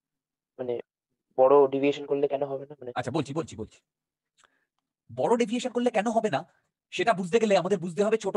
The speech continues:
Speaker 2: deviation করলে কেন হবে। ওটার explanation পেলেই তুমি বুঝে যাবে বড়, ব-, বড়, বড় করলে কেন হবে না। ঠিক আছে? আচ্ছা, ভালো করে শোনো, এইটা করলে কিন্তু হবে না। তার মানে এই যে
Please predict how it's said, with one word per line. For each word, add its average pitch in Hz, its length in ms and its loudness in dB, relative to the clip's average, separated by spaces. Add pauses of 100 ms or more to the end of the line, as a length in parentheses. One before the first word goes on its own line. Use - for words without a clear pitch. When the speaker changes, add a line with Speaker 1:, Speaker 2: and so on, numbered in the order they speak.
Speaker 2:
deviation 202 300 0
করলে 220 180 0
কেন 180 180 0
হবে। 104 120 -6 (420)
ওটার 214 200 4
explanation 214 340 -4
পেলেই 247 200 2
তুমি 214 120 -2
বুঝে 185 160 0
যাবে 202 160 4
বড়, 170 80 4 (180)
ব-, 143 160 2
বড়, 147 100 4 (100)
বড় 143 160 2
করলে 160 180 0
কেন 147 140 -2
হবে 98 160 -6
না। - 40 -20 (420)
ঠিক 208 120 -2
আছে? 254 180 -2
আচ্ছা, - 140 0
ভালো 175 120 2
করে 107 120 -6
শোনো, - 120 -20 (640)
এইটা 190 240 2
করলে 254 180 4
কিন্তু 247 180 0
হবে 127 180 -4
না। - 40 -20 (640)
তার - 120 4
মানে 180 120 2 (160)
এই 170 100 0
যে 226 60 4